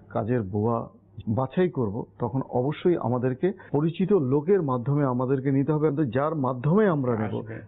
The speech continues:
Speaker 1: সেই মিডিয়াটা যেন পরিচিত হয় এবং
Speaker 2: পরিচিত।
Speaker 1: বিশ্বস্ত হয়। কারণ একজন বিশ্বস্ত লোকই কিন্তু সে বিশ্বস্ত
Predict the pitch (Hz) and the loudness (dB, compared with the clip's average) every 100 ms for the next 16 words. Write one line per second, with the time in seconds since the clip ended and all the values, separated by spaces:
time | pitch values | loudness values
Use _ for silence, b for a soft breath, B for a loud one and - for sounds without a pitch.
0 | - 156 143 120 131 151 180 180 165 139 | -4 0 2 4 4 4 2 2 0 0
1 | 127 120 117 135 139 135 147 135 127 101 | 0 0 0 0 0 0 -2 0 -2 -2
2 | 98 117 - 104 95 107 - B B - | -4 -4 -4 -6 -6 -6 -12 B B -2
3 | 151 160 143 180 143 147 - 196 - 180 | 0 0 0 2 2 0 0 -2 0 2
4 | 151 156 190 196 190 208 208 143 156 - | 2 0 0 2 2 0 0 0 0 0
5 | 165 175 | 0 2